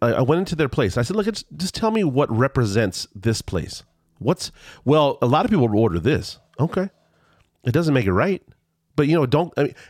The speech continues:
i-, if you're a Mexican restaurant, you shouldn't be serving sushi. Just my mind. Just in my mind. You know, it's like, "Oh, we, we, don't call it sushi. It's not sushi. Call it something else, but it's not sushi."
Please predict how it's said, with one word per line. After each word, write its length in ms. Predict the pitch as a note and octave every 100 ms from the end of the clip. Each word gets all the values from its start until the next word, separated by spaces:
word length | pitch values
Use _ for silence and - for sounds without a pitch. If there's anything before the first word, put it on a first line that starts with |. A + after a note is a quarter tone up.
| -
i-, 100 | D#3
if 100 | D3+
you're 100 | F3 D#3
a 40 |
Mexican 400 | C3+ F3+ - F3+
restaurant, 400 | F#2+ F2 G#2 C#3 - _ _
you 120 | C#3
shouldn't 380 | C#3 F3 F3+ E3
be 100 | F3+
serving 460 | - G#2 F#2+ G#2+
sushi. 440 | A#2+ - C4 - - _ _ _ _ _ _ -
Just 120 | -
my 100 | D3
mind. 200 | E2+ C2 -
Just 140 | D3
in 140 | - A#2+
my 100 | E2
mind. 260 | D2+ - _ _ _ _
You 80 | -
know, 160 | F2 F2
it's 140 | -
like, 200 | B2+ G2+ - _ _ _
"Oh, 180 | G#3 C#3
we, 160 | G#2
we, 220 | G#2 A#2+ - - -
don't 160 | F#3+
call 200 | - G#3+
it 40 | D#3
sushi. 300 | D3+ B2+ C2
It's 120 | -
not 140 | C#3+
sushi. 300 | B2 F#2 -
Call 220 | - C#3 D3+
it 120 | -
something 220 | D#3 D3+
else, 220 | E3+ E2
but 180 | - - -
it's 140 | - -
not 140 | -
sushi." 320 | - F#2+ C#3+